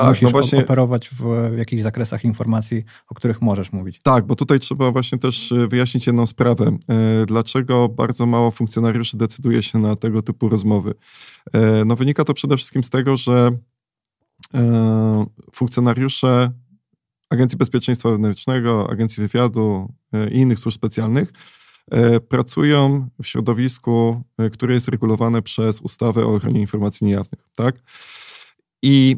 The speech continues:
Speaker 1: informacje, które pozyskują w trakcie służby, na przykład o, nie tylko o działaniach, które prowadzą, ale też o strukturze tej instytucji i tak dalej, i tak dalej, e,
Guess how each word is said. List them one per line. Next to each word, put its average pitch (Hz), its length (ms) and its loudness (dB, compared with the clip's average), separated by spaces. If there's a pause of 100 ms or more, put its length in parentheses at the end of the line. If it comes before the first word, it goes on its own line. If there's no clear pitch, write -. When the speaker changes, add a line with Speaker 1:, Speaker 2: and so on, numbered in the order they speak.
(720)
Speaker 1:
informacje, 143 640 2
które 135 240 -2
pozyskują 123 680 0
w - 40 -10
trakcie 120 320 -4
służby, 107 640 -2 (440)
na 110 240 0
przykład 113 440 -2 (100)
o, 107 200 0
nie 110 140 2
tylko 127 320 0
o 110 360 0
działaniach, 110 460 2
które 107 440 -2
prowadzą, 104 560 -2
ale 104 200 0
też 107 280 -2
o 104 140 -2
strukturze 117 540 0
tej 110 140 -2
instytucji 107 520 -4
i 104 40 -4
tak 110 160 -6
dalej, 104 240 0
i - 20 -10
tak 95 160 -8
dalej, 107 320 -2 (680)
e, 113 440 4